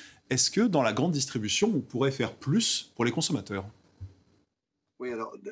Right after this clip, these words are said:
Speaker 2: d-, d'abord, euh, ce qu'il faut constater, c'est qu'actuellement, on pourrait dire que l'exception est une espèce de constante. C'est-à-dire, on va de crise en crise, entre les crises climatiques, énergétiques, pandémiques, géopolitiques. Euh, d'ailleurs, on a l'impression que,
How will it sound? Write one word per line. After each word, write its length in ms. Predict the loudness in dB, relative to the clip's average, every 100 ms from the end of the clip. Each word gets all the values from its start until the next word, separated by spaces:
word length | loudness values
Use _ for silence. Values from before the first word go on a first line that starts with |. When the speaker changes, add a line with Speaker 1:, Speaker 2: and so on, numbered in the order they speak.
| -6
Speaker 2:
d-, 140 | -4 4
d'abord, 460 | 6 10 8 6
euh, 100 | 0
ce 80 | -4
qu'il 120 | -8
faut 140 | -6 -2
constater, 540 | -2 -2 -2 6 6
c'est 180 | 6 -2
qu'actuellement, 1000 | 0 0 0 -4 -4 4 8 10 10 8
on 60 |
pourrait 240 | 6 2 4
dire 220 | 4 4
que 100 | 2
l'exception 800 | 0 -2 -4 -6 0 2 4 2
est 280 | 0 -2 0
une 120 | 2
espèce 260 | 2 2
de 100 | 4
constante. 600 | 2 0 0 0 0 -2 -4
C'est-à-dire, 340 | 0 2 2
on 80 | 2
va 180 | 2 2
de 100 | 0
crise 300 | -2 0 2
en 80 | 0
crise, 320 | 2 2 4
entre 280 | 0 0 0
les 80 | 0
crises 260 | -2 -4
climatiques, 580 | -2 0 0 0 -4 0
énergétiques, 680 | 0 0 0 -4 -4 -2 -4 0
pandémiques, 580 | 0 2 2 4 4 4
géopolitiques. 840 | 2 2 2 0 -2 2 2 4
Euh, 180 | 2 2 -6 -20 -20 -20 _
d'ailleurs, 220 | 4 4
on 100 | 4
a 80 | 4
l'impression 520 | 2 2 0 2 2
que, 420 | 4 4 4 2